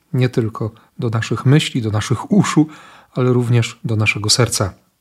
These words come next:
Całą liturgię otwiera obietnica zawarta w trzydziestym piątym rozdziale Księgi Izajasza, w tych pierwszych wersetach.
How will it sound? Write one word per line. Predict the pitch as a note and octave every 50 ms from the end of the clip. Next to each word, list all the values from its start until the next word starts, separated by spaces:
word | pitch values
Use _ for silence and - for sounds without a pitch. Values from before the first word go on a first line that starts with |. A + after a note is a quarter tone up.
| _ _ _ _ _ _ _ _ _ _
Całą | - - D3+ D3+ D3 C#3 C3+
liturgię | B2 A#2 - D#3+ E3 D#3+ D3 C#3 B2
otwiera | A#2+ - - - C3+ C3 C3 C3 B2 B2+ - - _ -
obietnica | - C3 A2 A#2+ A#2+ - - - C3+ D3 D3 - - C3+ B2+ B2+ B2+ B3
zawarta | B2 A#2 A#2 A2 A#2+ B2 C3 - A#2+
w | -
trzydziestym | - - - A#2 A2 B2+ B2 - - A#2+ A2+ A2
piątym | A2+ - B2 A#2 A#2 A#2 A#2 - A#2 A2+ A2+
rozdziale | A2 A#2 A2 G#2 G#2 G2 A2+ A#2+ A2+ A2 G#2+
Księgi | G#2 - - A2+ A2 G#2+ G#2 A2 B2+ C#3+
Izajasza, | B2+ G#2+ A2+ A2+ A2+ A2 A2+ A2+ A2 A2 - - A2 G2+ G2 - - - - - - _
w | -
tych | - - - - -
pierwszych | C3 A#2 A2+ A2+ - - - A2 - - - F3
wersetach. | D3 A#2 A2 G#2 - - B2+ A#2 - G2+ F#2+ - - -